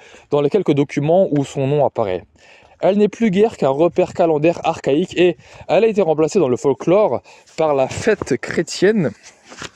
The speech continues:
de Sainte Brigitte, suivie de la Chandeleur. Le volume du folklore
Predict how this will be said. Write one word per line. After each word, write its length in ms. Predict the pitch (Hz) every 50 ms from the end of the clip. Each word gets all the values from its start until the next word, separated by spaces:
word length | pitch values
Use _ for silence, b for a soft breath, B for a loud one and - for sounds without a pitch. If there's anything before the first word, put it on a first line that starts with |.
| _ _ _ _ - _ _ _ _ _ _ _ _ _ _ _ _ _ _ - B B B B B B B B B B B B B B B B B B _ _ _ _ _ -
de 200 | 139 143 151 147
Sainte 460 | 135 - - - 247 233 220 - -
Brigitte, 680 | 135 135 151 139 175 170 139 156 156 _ - - - _ _ _ _ - - - - - - - _ - - _ _ _ _ - - b b b b b b b b b b b b b b b b b b b b b b b b _ _ _ _ _ _ _ _ _ _ _
suivie 420 | - - - 156 147 135 143 190 175
de 100 | 151 139
la 80 | 131
Chandeleur. 480 | 117 - 147 127 113 107 104 - - - - _ _ _ - - - - - - _ - - B B B B B B B B B B B B B B B _ _ _ _ -
Le 180 | 175 190 214 233
volume 720 | 214 185 220 233 233 262 285 302 311 285 226 190 156 143
du 160 | 143 160 156
folklore 720 | - 190 185 175 - - 226 214 208 208 190 156 131 123